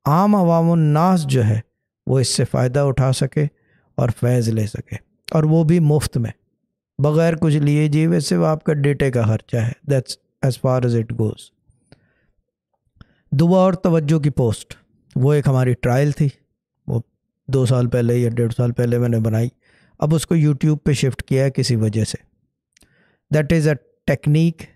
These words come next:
and that works। वैसे नहीं कि दो हफ्ते में उसके ऊपर एक लाख comments आ जाते हैं। That is a technique and that works।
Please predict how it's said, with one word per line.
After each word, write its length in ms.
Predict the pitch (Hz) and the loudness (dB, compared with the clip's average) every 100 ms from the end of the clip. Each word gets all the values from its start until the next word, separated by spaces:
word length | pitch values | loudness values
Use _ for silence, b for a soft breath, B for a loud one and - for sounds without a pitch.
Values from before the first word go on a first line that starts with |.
| _ _ 143 | _ _ -2
and 140 | 135 123 | 0 0
that 200 | 120 117 | -2 -2
works। 320 | 110 101 - - - _ _ _ _ _ _ _ | -2 -2 -6 -20 -20 _ _ _ _ _ _ _
वैसे 300 | 135 135 165 | -2 0 0
नहीं 160 | 156 156 | 0 0
कि 100 | 156 | 0
दो 180 | 143 139 | 2 2
हफ्ते 300 | 131 - 139 | 0 -2 -2
में 120 | 139 | 0
उसके 220 | 127 - | -2 -4
ऊपर 220 | 131 139 | -4 -2
एक 280 | 139 139 139 | 0 0 0
लाख 340 | 139 135 131 - b b b _ _ | -2 0 -2 -8 b b b _ _
comments 420 | 147 139 139 135 139 | -2 2 2 0 -2
आ 100 | 123 | -2
जाते 280 | 117 107 - | -2 -6 -10
हैं। 80 | _ _ _ _ _ _ - | _ _ _ _ _ _ -4
That 220 | 123 139 | -2 0
is 100 | 143 | -2
a 40 | 131 | 0
technique 580 | 135 139 165 185 - | -2 0 0 0 -2
and 200 | 131 127 | -2 0
that 180 | 123 117 113 | 0 -2 -2
works। 300 | 107 - | -2 -4